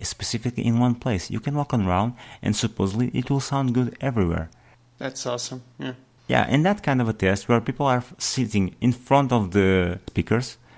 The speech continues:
Speaker 1: and they are listening to them. They are listening to pieces of music that they don't know, and just five of them, it doesn't really tell you much because what are you evaluating? Uh, if I was evaluating, I would want to listen to s-, some music that I know.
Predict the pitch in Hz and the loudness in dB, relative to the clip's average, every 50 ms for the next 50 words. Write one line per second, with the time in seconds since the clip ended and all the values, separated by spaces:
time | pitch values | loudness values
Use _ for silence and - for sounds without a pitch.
0 | - - - - - 110 107 101 110 104 101 98 95 101 101 101 - 120 117 123 | -20 -14 -4 2 6 6 6 8 6 6 4 4 4 2 0 0 -2 -4 -2 -2
1 | 123 120 127 127 131 139 139 - - - - - - _ - - - 92 98 120 | -2 -2 -2 -2 -4 -6 -8 -12 -16 -20 -20 -20 -20 _ -16 -12 -6 0 2 4
2 | 123 120 113 110 104 104 - 101 95 - 98 - - 110 - 101 98 107 90 98 | 4 4 4 2 0 0 -2 -4 -4 -4 -6 -6 -6 -6 -6 -6 -6 -4 -2 0
3 | 98 92 85 90 85 - - 95 82 110 113 110 104 95 82 - 90 87 85 90 | 0 0 0 -2 -4 -4 -4 -4 0 0 0 2 0 0 0 0 0 0 0 -2
4 | 104 123 - - - - - - - - - - - - _ _ _ _ _ - | -4 -6 -10 -16 -20 -20 -20 -20 -20 -20 -20 -20 -20 -20 _ _ _ _ _ 2
5 | 117 113 113 101 101 123 131 - - - 101 95 104 120 117 107 113 123 123 127 | 4 4 6 6 4 2 2 0 0 0 0 2 2 2 0 0 -2 -2 -2 -2
6 | 127 127 - - - - - - _ _ - 143 - - 190 190 208 185 160 156 | -4 -6 -12 -20 -20 -20 -20 -20 _ _ -10 -6 -4 -2 -2 0 0 0 0 0
7 | 165 165 156 139 - - 160 156 127 104 95 90 87 87 90 - - 104 110 104 | 0 0 -2 -2 0 0 0 0 2 2 0 0 0 -2 -4 -6 -6 -6 -6 -4
8 | - - 117 113 110 107 - - - _ _ _ _ _ _ - 123 127 160 143 | -2 0 0 0 0 -2 -4 -12 -18 _ _ _ _ _ _ -4 0 2 2 2
9 | - 165 196 190 175 151 120 104 90 92 95 92 92 90 85 90 87 90 - - | 0 0 0 0 2 4 4 4 4 4 4 4 4 2 0 -2 -4 -4 -6 -10
10 | - - - - - - 123 - - 185 202 185 135 104 104 85 95 95 90 92 | -10 -10 -8 -6 -4 -4 -2 0 2 2 2 2 0 0 0 0 2 2 2 2
11 | 92 101 104 - 123 127 - - 127 120 120 127 113 110 110 113 120 113 - - | 2 -2 -2 -4 -6 -4 -2 -2 0 0 0 -2 -2 -2 -4 -4 -4 -4 -4 -2
12 | - 127 123 - 127 123 120 - - - - - - - 139 139 139 135 143 139 | 0 0 2 2 0 -2 -2 -4 -8 -10 -10 -8 -4 -2 -2 0 0 0 0 0
13 | 139 143 143 147 135 123 - - 120 143 139 131 143 175 190 139 87 82 | -2 -2 -4 -6 -8 -6 -4 0 0 2 2 2 0 0 0 -2 -2 -4